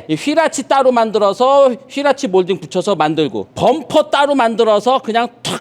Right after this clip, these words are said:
예, 쉽게 조립하려고 여기에 의미 없는 파팅 라인이 들어간 게 있는데 그거 조금 잘못하는 겁니다. 요렇게 만들어야지 퀄리티 있어 보여요. 이 테슬라 모델 쓰리. 테슬라 모델 쓰리도 공기역학 성능이 상당히 좋은 차죠. 둥글둥글하게,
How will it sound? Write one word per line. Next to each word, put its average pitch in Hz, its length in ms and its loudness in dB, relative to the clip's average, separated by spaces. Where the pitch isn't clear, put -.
예, 208 120 0
쉽게 - 400 -2
조립하려고 240 600 0
여기에 160 260 0
의미 202 280 -2
없는 190 240 -4
파팅 208 340 -10
라인이 160 280 -4
들어간 143 340 -6
게 151 80 -4
있는데 131 240 -4
그거 160 400 0
조금 214 340 -6
잘못하는 185 560 -4
겁니다. 117 320 -4
요렇게 240 380 2
만들어야지 190 1120 0
퀄리티 285 440 -4
있어 185 200 -2
보여요. 135 640 0
이 269 100 -4
테슬라 277 400 0
모델 185 260 2
쓰리. 135 360 -6
테슬라 311 480 0
모델 254 360 0
쓰리도 254 540 -6
공기역학 233 640 -4
성능이 233 380 -8
상당히 302 500 -2
좋은 185 240 0
차죠. 123 220 -8
둥글둥글하게, 185 720 -4